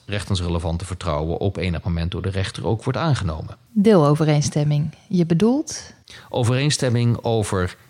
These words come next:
Speaker 1: de deelonderwerpen die partijen in het kader van datgene waarover zij met elkaar onderhandelen, allemaal beogen te regelen.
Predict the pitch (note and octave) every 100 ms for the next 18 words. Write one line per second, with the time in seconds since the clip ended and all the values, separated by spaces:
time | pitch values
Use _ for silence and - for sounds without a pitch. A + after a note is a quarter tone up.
0 | - - G2 C3 D3 D3 B2 G#2 G#2 G#2
1 | A2 G2+ F#2+ F2+ - A#2 A2+ G2 F#2+ -
2 | A2 F2+ - B2 A2+ F2+ F2+ F#2 A2+ -
3 | G2 F#2+ F2+ F2+ F#2 F2+ F2+ F2 E2+ D#2+
4 | F2 E2 E2 F2 F2 G#2 B2+ G2 F2+ -
5 | - - - A2+ G2 F#2+ F2+ E2 G2 G2
6 | G2+ A2+ F2 -